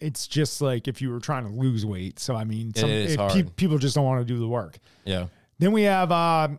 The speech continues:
Speaker 1: the last category, which is body respect. This is another place to start if you hate your body or have a hard time accepting it.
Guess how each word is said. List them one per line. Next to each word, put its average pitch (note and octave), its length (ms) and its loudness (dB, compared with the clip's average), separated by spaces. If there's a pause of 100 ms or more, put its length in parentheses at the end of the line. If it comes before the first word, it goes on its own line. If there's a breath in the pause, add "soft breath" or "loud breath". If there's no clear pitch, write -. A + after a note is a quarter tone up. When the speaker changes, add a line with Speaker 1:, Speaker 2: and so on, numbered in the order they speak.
Speaker 1:
the D#3 100 0
last F3 300 2
category, C#3 600 2
which C3 200 -2
is C3 100 0
body C3+ 360 0
respect. B2+ 640 -2
This D3+ 200 2
is D3+ 120 2
another D#3 300 2
place F3 300 0
to C#3 60 -2
start D3+ 440 0
if D3 140 -8
you C3 100 0
hate D#3+ 220 2
your D#3+ 100 0
body C3+ 500 2
or B2+ 180 -4
have C3+ 460 0 (160 soft breath)
a - 100 -6
hard C3+ 300 0
time C3+ 240 -2
accepting A#2+ 500 -4
it. E2+ 160 -10